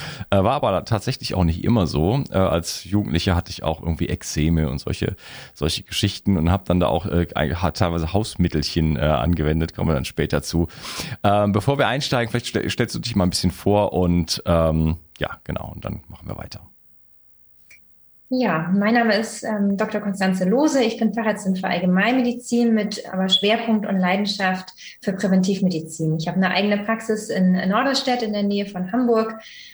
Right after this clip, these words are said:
Speaker 2: und, ähm, versuche da aber so gut es geht neben der normalen Hausarztmedizin auch die ganzheitliche Medizin, ähm, vor allem mitzumachen. Deswegen habe ich mich eben auf Ernährungsmedizin, Mikronährstoffe,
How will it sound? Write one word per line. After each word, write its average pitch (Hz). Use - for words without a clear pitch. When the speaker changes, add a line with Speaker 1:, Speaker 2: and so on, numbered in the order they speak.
Speaker 2:
und, 196
ähm, 185
versuche 220
da 202
aber 196
so 196
gut 208
es 208
geht 208
neben 196
der 185
normalen 190
Hausarztmedizin 233
auch 196
die -
ganzheitliche 233
Medizin, 226
ähm, 202
vor -
allem 202
mitzumachen. 202
Deswegen 190
habe 185
ich 202
mich 196
eben 185
auf 180
Ernährungsmedizin, 214
Mikronährstoffe, 196